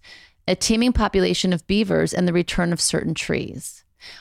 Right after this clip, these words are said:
All of that because fourteen wolves were released into a three thousand five hundred square mile radius in the wilderness. Each change we make in our lives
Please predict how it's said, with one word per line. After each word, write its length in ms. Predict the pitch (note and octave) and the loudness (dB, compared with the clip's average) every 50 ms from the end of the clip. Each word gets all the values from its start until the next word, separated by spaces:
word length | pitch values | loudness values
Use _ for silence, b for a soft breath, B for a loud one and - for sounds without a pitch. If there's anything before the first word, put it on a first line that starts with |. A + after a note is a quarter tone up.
| B B - | B B 2
All 180 | F3 G3 A3 | 2 4 4
of 120 | B3 A#3 G3+ | 2 2 0
that 200 | G#3 F#3+ F#3 - | 0 0 0 0
because 260 | F3+ - F#3 E3 - | 0 0 0 -2 0
fourteen 520 | - - F3+ F#3 G3 - - A#3 A3+ G#3 | 0 2 2 2 2 2 0 2 4 4
wolves 360 | F#3 E3+ E3 E3+ E3 D#3+ - | 4 4 2 2 0 0 0
were 100 | - F3 F3 | 0 2 2
released 480 | E3+ E3+ D#3+ D#3 D#3 D#3 E3 - - - | 2 2 2 0 0 0 -2 -4 -6 -2
into 300 | - E3+ D#3+ - F3+ E3+ | -2 -2 -2 -2 -2 -2
a 60 | E3+ | -2
three 340 | - _ - - F#3+ G#3 A3 | -2 _ -4 -2 0 0 0
thousand 480 | G#3+ - F#3 F3+ F3 E3 F3 F3 - | 0 0 -2 -2 -2 -2 -2 -4 -2
five 240 | - E3+ E3+ - F#3 | -2 -2 0 0 0
hundred 300 | G3 F#3+ F#3 - F#3 - | 0 -2 0 -2 -2 -4
square 340 | - - - - E3+ E3+ F3 | -4 -8 -4 -2 0 0 0
mile 460 | F3 E3+ E3 D#3+ D#3+ D#3 E3 E3+ D3 b b b b b b b b - | 0 0 0 0 0 0 0 -2 -2 b b b b b b b b -2
radius 480 | E3+ F3 E3 D3+ D#3+ E3 D#3+ - - | 0 0 2 2 2 0 0 -2 -2
in 200 | - - D#3+ - | -2 -2 -2 0
the 80 | - D3+ | -2 -2
wilderness. 580 | - C#3 - - - - - D3+ - - - - | -4 -4 -4 -6 -6 -6 -8 -10 -12 -12 -8 -4
Each 240 | - A3+ A#3+ - - | -4 -4 -2 -4 -6
change 280 | - - A3 A3 A3 A3 | -2 0 0 0 2 2
we 80 | A#3+ G#3+ | 2 2
make 200 | F#3+ F3+ F3 - | 2 0 0 0
in 80 | F#3+ | 0
our 120 | F#3+ F#3 E3+ | 0 0 0
lives 440 | E3 D#3 - D#3+ D#3+ D#3 D#3+ - | 0 0 0 -2 -4 -4 -4 -8